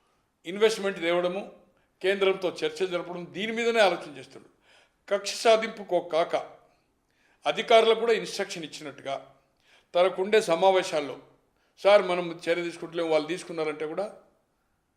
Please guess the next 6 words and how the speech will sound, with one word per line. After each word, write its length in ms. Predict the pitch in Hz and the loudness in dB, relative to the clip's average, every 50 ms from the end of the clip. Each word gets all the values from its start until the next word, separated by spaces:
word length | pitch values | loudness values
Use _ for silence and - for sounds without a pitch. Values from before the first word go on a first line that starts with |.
| _ _ _ _ _ _ _ _ - | _ _ _ _ _ _ _ _ -8
చట్టము 360 | - 156 160 - 226 226 226 | -6 -6 -4 -2 -4 -4 -4
తన 200 | 214 180 175 160 | -2 -4 -2 -4
పని." 280 | 151 - - 135 135 127 - - _ _ _ - 160 | -4 -8 -12 -14 -14 -14 -18 -18 _ _ _ 0 2
One 160 | 202 240 233 208 | 2 2 4 4
by 120 | 240 226 196 | 4 4 6
one 160 | 180 160 135 | 4 2 0